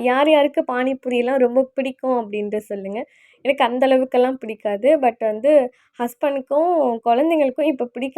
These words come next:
ஆரம்பிச்சிருச்சு. என்னன்னு தெரியல, அவ்வளவா அவங்க சாப்பிட மாட்டாங்க. இப்போ கொஞ்சம் வளர வளர அவங்களுக்கும் வந்து இந்த பானிபூரி சாப்பிட்றதுலாம் பிடிச்சிருக்கு. So எல்லா பூரியும் ஃப்ரை பண்ணி எடுத்தாச்சு.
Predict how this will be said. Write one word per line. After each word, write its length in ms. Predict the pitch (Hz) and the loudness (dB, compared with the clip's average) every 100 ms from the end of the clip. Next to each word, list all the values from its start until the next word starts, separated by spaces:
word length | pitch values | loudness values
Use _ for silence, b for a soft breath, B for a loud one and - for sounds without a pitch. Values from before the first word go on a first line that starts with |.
| 262 | 0
ஆரம்பிச்சிருச்சு. 840 | 214 214 214 202 - 208 208 - 233 | 0 -2 -6 -10 -10 -10 -12 -12 -10
என்னன்னு 340 | 202 226 277 | -6 -4 -2
தெரியல, 340 | 254 233 226 254 330 | -2 -2 -4 -8 -6
அவ்வளவா 400 | 220 220 233 262 | -6 -4 -2 -2
அவங்க 220 | 277 226 208 | -2 -4 -6
சாப்பிட 360 | 214 220 254 | -6 -6 -8
மாட்டாங்க. 420 | 240 208 196 202 240 | -8 -8 -10 -10 -10
இப்போ 180 | 302 - | -12 -6
கொஞ்சம் 320 | 285 269 254 | -4 0 2
வளர 300 | 247 254 277 | 4 4 2
வளர 260 | 254 226 226 381 | 2 0 -2 -6
அவங்களுக்கும் 560 | 339 277 262 285 269 | -4 -4 -4 -4 -4
வந்து 160 | 240 254 | -2 -2
இந்த 160 | 247 240 | -2 -4
பானிபூரி 580 | 226 220 240 233 226 226 | -6 -8 -10 -10 -10 -8
சாப்பிட்றதுலாம் 640 | 226 220 208 202 214 226 | -10 -8 -8 -6 -8 -10
பிடிச்சிருக்கு. 600 | 214 208 220 202 - 247 403 _ _ _ _ _ - | -12 -14 -12 -14 -8 -6 -6 _ _ _ _ _ 0
So 40 | 254 | 2
எல்லா 160 | 254 247 | 4 2
பூரியும் 400 | 247 262 269 302 294 | 2 0 4 4 4
ஃப்ரை 180 | 233 233 247 | 0 0 -4
பண்ணி 180 | 233 214 | -6 -6
எடுத்தாச்சு. 560 | 208 - 208 208 - | -8 -8 -10 -10 -6